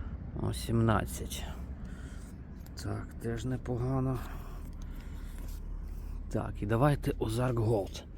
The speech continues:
побачимо. Який вміст цукру? Так, ні. По соку. Соковите. Соковите, а що воно нам дасть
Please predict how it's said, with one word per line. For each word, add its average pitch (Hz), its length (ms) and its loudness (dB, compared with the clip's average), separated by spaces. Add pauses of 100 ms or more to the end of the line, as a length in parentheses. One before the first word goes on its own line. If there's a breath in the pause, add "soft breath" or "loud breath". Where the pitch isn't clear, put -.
(400)
побачимо. - 640 0 (840 loud breath)
Який 120 420 2
вміст 113 380 0
цукру? - 360 -2
Так, - 260 6
ні. 107 160 4 (1040 loud breath)
По 113 100 4
соку. 113 500 2 (1040 loud breath)
Соковите. - 640 6 (1300 loud breath)
Соковите, 120 960 0
а 113 120 -2
що 143 340 4
воно 123 420 4
нам 117 400 2 (1500 loud breath)
дасть - 560 0